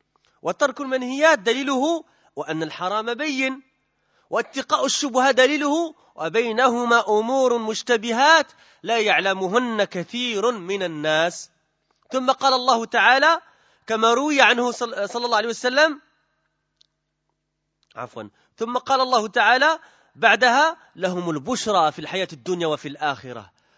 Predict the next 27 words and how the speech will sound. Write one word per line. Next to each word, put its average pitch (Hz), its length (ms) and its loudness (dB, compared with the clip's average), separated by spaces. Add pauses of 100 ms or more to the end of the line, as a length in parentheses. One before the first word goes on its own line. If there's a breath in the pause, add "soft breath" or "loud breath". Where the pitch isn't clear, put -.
البشرى 269 460 -2
في 294 80 -10
الحياة 269 360 0
الدنيا 302 540 0 (400 soft breath)
كما 196 260 0
روي 262 240 2
عنه 214 260 4
صلى 214 220 -4
الله 202 120 0
عليه 196 100 -2
وسلم 254 240 -2
من 220 120 -4
غير 254 300 -4
وجه، 190 320 2 (240 soft breath)
من 170 120 -8
طرق 208 400 -8
ي-، 190 260 -4
من 165 140 -8
طرق 196 500 -6 (200 soft breath)
يشد 214 280 -8
بعضها 202 420 0
بعضا، 269 460 4 (320 soft breath)
هي 175 220 -4
الرؤيا 156 580 -4 (120)
الصالحة 170 920 -2 (180 soft breath)
يراها 180 380 4
المؤمن 196 600 0